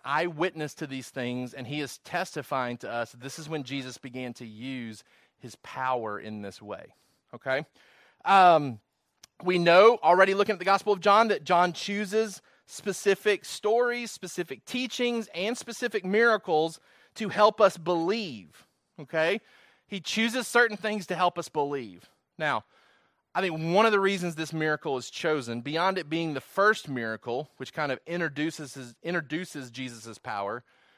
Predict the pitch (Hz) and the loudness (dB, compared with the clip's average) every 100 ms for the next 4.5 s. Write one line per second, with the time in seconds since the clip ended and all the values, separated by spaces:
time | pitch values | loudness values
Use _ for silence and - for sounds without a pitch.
0 | _ _ _ _ _ _ 139 175 233 233 | _ _ _ _ _ _ -8 0 4 4
1 | 202 - 196 196 147 185 175 160 160 143 | 2 -2 -2 -2 -2 -4 -6 -8 -10 -6
2 | 147 139 156 120 139 160 127 120 113 107 | 0 0 0 0 0 0 -2 -6 -6 -8
3 | - 139 131 - 123 120 143 131 - 101 | -8 -4 -4 -4 -10 -8 -8 -8 -10 -16
4 | 85 - 110 110 131 | -16 -12 -8 -8 -10